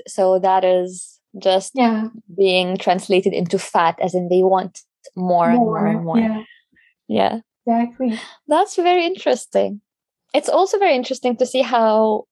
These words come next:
Speaker 1: that translates symbolically into our language and into the signs that we use.
Speaker 2: True. I think there's
Speaker 1: Yeah.
Speaker 2: a lot of wisdom in popular sayings 'cause they've been around for
Speaker 1: Yes.
Speaker 2: longer than us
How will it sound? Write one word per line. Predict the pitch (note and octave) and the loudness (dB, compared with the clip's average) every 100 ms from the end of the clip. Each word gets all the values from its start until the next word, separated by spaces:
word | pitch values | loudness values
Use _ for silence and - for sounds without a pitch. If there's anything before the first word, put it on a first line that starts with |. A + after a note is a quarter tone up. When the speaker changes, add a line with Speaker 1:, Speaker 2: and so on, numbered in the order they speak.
| - | -4
Speaker 1:
that | A#3 G3+ | -2 0
translates | B3 A3+ A#3+ A#3+ - - - | 0 0 0 -2 -4 -20 -10
symbolically | - A#3+ B3 E4 D4+ A3+ | -2 0 2 2 0 0
into | G3 - | 0 -2
our | F#3 F#3 | -2 0
language | G3 G3 F3+ F3+ - - - _ _ - | 0 0 0 -2 -6 -20 -20 _ _ -2
and | F3+ F3+ F3+ F#3 - _ _ _ | 0 0 -2 -8 -12 _ _ _
into | G#3 G#3+ A3+ | -2 0 0
the | G3+ | 0
signs | - B3+ A#3 G#3+ | 0 2 2 2
that | F3 - | 0 0
we | F3+ | -2
use. | F3 E3+ F3+ F3 - _ _ _ _ _ - | -4 -4 -6 -12 -18 _ _ _ _ _ -4
Speaker 2:
True. | B3 A#3+ B3 A#3+ A#3+ _ _ _ _ | 0 2 2 0 -4 _ _ _ _
I | B3+ | -4
think | E4 E4+ | 0 2
there's | C#4+ C4 - | 2 0 -4
Speaker 1:
Yeah. | E4+ A#3+ | -4 0
Speaker 2:
a | |
lot | A#3+ A#3+ | 0 2
of | C4 A#3+ | 0 0
wisdom | B3+ A3+ A3 G#3+ A#3+ | 0 0 0 -2 -2
in | A3+ | -2
popular | A#3 G#3+ G#3+ A3 G#3+ | 0 0 0 0 0
sayings | B3+ - A3 G#3+ G#3 B3 - - | -2 0 2 2 0 -4 -8 -6
'cause | C4+ B3+ A3+ | -2 0 0
they've | B3 C4 | 0 0
been | B3 C#4+ | 0 0
around | C#4+ B3+ A#3+ C4 - | 0 2 2 -2 -6
for | - A#3+ | -2 0
Speaker 1:
Yes. | A3+ | 2
Speaker 2:
longer | A#3 C#4 E4 E4+ | 0 0 0 0
than | F4 D4 | 2 2
us | B3 D#4+ - | 2 0 -6